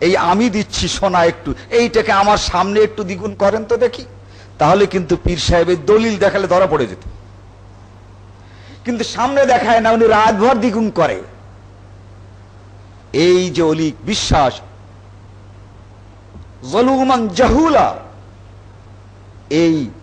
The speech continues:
জিহালতের জন্যেই মানুষ বিভ্রান্ত হয় এবং মানুষ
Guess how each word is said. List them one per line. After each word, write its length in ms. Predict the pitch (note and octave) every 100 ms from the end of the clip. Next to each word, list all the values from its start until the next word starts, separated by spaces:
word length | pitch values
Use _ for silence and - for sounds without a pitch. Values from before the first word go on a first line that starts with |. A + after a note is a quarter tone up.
| - - -
জিহালতের 760 | A#2+ F3 F#3 C#4+ D4 - E3 C3+
জন্যেই 480 | D3 D3 F3 G3 A#2 - - - - - - -
মানুষ 500 | B2+ C#3+ B2+ A2+ - - -
বিভ্রান্ত 600 | F#2+ B2+ F#2+ D3 E3 C3+
হয় 340 | B2+ B2+ A#2+ F#2+ - -
এবং 260 | B2 B2+ A#2
মানুষ 300 | A#2 A2+